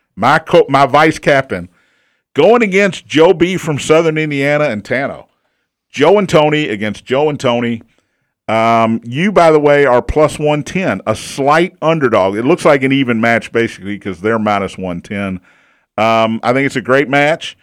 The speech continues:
You, uh, are the, probably the highest handicap on the board here, but, uh,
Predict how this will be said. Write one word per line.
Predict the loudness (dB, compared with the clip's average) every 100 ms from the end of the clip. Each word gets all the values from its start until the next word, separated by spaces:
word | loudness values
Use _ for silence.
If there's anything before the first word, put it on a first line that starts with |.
| _ _ _ _ _
You, | -12 -4 -2 0 0 -2 -2 -2
uh, | -4 -2 0 2 0 0
are | 0 0
the, | -2 -2 -4 -6
probably | -6 -2 0
the | 0 -2
highest | -2 -2 -2 -2
handicap | -4 -4 -4 -2 -2 -2
on | -4
the | -4
board | -4 -4
here, | -4 -6 -8
but, | -8 -8 -8 _
uh, | -4 -2 -4